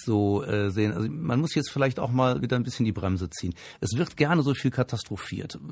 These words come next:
Die kommen uns immer vor, als wären da Aliens gelandet und würden uns jetzt digital versklaven. Äh, Fakt ist, erstmal, es sind Technologen.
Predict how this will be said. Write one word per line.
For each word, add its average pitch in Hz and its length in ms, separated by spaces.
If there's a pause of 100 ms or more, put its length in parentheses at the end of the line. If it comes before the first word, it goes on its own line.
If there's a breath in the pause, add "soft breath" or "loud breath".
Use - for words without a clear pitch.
Die 117 120
kommen 165 280
uns 123 120
immer 156 200
vor, 147 240
als 101 140
wären 127 180
da 113 80
Aliens 113 500
gelandet 104 460
und 101 100
würden 110 180
uns 98 140
jetzt 95 180
digital 92 440
versklaven. - 600 (680 loud breath)
Äh, 117 340
Fakt - 380
ist, - 600
erstmal, 113 600
es - 140
sind 110 220
Technologen. 90 760